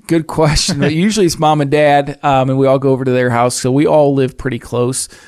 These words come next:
Speaker 1: This year, my mom's getting, uh, her knee replaced, I think,
Speaker 2: Ah.
Speaker 1: the Tuesday before Thanksgiving. So we're gonna have everyone o-,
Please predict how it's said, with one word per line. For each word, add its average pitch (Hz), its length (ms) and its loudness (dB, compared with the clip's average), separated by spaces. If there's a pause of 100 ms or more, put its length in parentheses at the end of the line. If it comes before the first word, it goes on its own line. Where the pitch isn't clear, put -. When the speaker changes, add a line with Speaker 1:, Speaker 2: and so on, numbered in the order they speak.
(120)
Speaker 1:
This 175 280 0
year, 160 100 0
my 139 140 0
mom's 135 320 -2
getting, 117 440 -6
uh, 117 200 -4
her 117 140 -6
knee 131 200 -2
replaced, 120 640 -4
I 120 100 -8
think, 143 260 -8
Speaker 2:
Ah. 107 280 -10
Speaker 1:
the - 60 -14
Tuesday 151 400 -4
before 143 380 -4
Thanksgiving. 117 560 -6
So 120 320 -2 (360)
we're 170 120 0
gonna 170 140 2
have 143 120 2
everyone 139 260 2
o-, 131 140 2